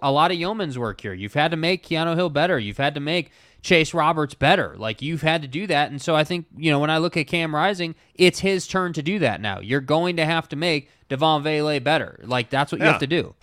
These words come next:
Speaker 2: I would agree. Greg Hawkins, our resident, uh, Ute homer,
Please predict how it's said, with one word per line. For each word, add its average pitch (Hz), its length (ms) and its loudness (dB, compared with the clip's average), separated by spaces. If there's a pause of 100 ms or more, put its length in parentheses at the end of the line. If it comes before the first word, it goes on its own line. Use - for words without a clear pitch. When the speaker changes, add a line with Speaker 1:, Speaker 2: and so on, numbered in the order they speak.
(120)
Speaker 2:
I 135 80 -6
would 139 120 -2
agree. 120 260 -2
Greg 135 260 2
Hawkins, 143 440 4
our 131 140 4
resident, 135 800 0
uh, 123 420 2
Ute 135 320 -2
homer, 131 500 -2